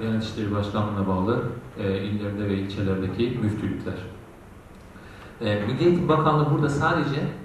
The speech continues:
e, öğrenci hazırlamak, e, ve bulmak zorunda.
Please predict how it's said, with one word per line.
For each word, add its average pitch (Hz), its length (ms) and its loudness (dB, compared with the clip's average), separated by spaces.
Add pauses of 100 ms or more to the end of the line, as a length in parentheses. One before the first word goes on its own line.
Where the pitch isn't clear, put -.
(340)
e, 123 60 0 (380)
öğrenci 143 840 4 (420)
hazırlamak, 113 600 2 (500)
e, 101 260 0
ve 110 180 0
bulmak 95 300 2
zorunda. 85 400 0